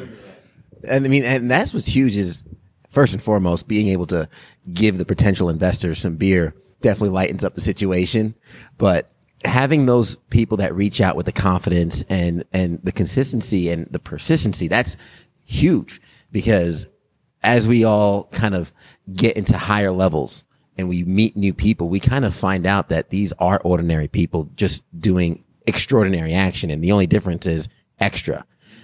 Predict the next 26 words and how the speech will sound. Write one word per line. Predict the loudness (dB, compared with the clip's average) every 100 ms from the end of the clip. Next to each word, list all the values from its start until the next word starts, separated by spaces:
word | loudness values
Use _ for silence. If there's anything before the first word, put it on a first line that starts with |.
| _
It's | -4 -2
the | 0
action. | 2 0 -2 -6
The | -2
key | 0 2
word | 2 0 0
is, | -2 -6
you | -6
know, | -4 -4
when | -2
you | 0
wake | 2 2
up | 0
and | 0
you |
don't | -2 -2 -2
feel | -2
like | 0 0
doing | -2 -2 -2
it, | -2
guess | -4 0
what? | 0 0 -2
You | -4 0
gotta | 0 -2
do | -2 4 4
it. | 4